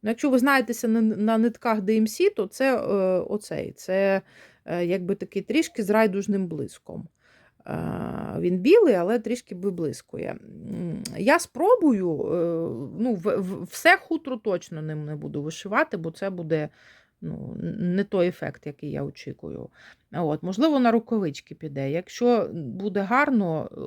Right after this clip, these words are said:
залишу, якщо не буде гарно, не піде на рукавички. От, поки що мої фаворити це оце. Ну, і мені ж нічого не заважає просто білим муліне його взяти і вишити. Або муліне, або така в мене є, що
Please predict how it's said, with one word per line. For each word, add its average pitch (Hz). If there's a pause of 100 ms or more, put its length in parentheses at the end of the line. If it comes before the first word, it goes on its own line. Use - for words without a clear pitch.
(140)
залишу, 165
якщо 170
не 190
буде 208
гарно, 156
не 190
піде 151
на 143
рукавички. - (420)
От, 156
поки 330
що 254
мої 233
фаворити 247
це 208
оце. - (760)
Ну, 381
і 403
мені 370
ж 254
нічого 349
не 294
заважає 247
просто 220
білим 202
муліне 185
його 156
взяти 160
і 147
вишити. 135
Або 156
муліне, 165
або 151
така -
в 151
мене 143
є, 139
що -